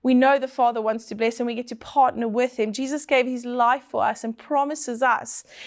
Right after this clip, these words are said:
If we read in Luke six, verse thirty-eight, he promises us when we give of what we have, we will receive a reward for it.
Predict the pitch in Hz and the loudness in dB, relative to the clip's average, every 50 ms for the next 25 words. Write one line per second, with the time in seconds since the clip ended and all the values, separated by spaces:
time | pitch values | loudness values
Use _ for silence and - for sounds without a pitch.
0 | - - - - 247 226 262 262 254 269 277 254 269 254 254 254 247 269 285 277 | -18 -6 2 2 4 4 4 4 2 2 0 0 0 -2 0 0 0 -2 -2 -2
1 | - - - 339 320 - - - 269 262 269 - 240 262 254 247 233 233 233 226 | -4 -4 -2 -2 -4 -2 0 0 0 0 -2 -4 -4 -2 0 0 0 0 -4 -4
2 | - 311 285 277 285 - 262 247 269 247 247 - 247 240 233 233 214 233 - 262 | 0 0 0 0 0 -6 -4 -2 0 0 0 0 -4 -4 -4 -4 -6 -6 -4 -2
3 | 262 269 254 262 240 226 220 247 240 - - 240 233 240 240 247 214 208 208 220 | -2 0 0 2 0 2 2 2 -2 -2 -2 -6 -6 -4 0 2 2 2 0 -2
4 | 226 226 226 226 214 220 226 - - - 233 226 220 220 226 - 220 220 214 202 | -6 -6 -6 -6 -6 -8 -10 -10 -10 -8 -8 -8 -6 -4 -4 -4 -2 -2 -4 -6
5 | 196 208 214 214 226 226 - - 196 180 - - - - - - | -6 -4 -4 -4 -4 -6 -8 -6 -4 -4 -4 -4 -6 -10 -16 -18